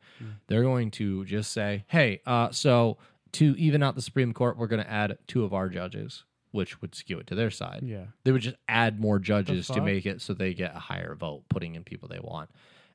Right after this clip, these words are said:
Speaker 2: And, um, I haven't seen too many arguments that it's, uh, unconstitutional. I think so, I think the number was smaller originally, and I think some
Speaker 1: Oh,
Speaker 2: have
Speaker 1: yeah.
Speaker 2: been added. But, uh,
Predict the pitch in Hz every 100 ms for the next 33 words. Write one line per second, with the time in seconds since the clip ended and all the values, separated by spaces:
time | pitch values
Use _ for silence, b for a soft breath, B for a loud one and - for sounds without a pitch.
0 | - 113 107 104 98 90 87 87 b b
1 | b 123 151 151 123 139 110 120 113 104
2 | 107 98 92 92 82 - 80 80 - _
3 | _ - 101 - 98 98 - 107 104 82
4 | 82 90 110 - _ _ - - 117 -
5 | 101 156 151 104 107 101 90 - 101 98
6 | 85 87 90 78 69 78 80 95 - 90
7 | - 92 87 87 82 85 78 73 _ B
8 | B B 92 95 90 85 80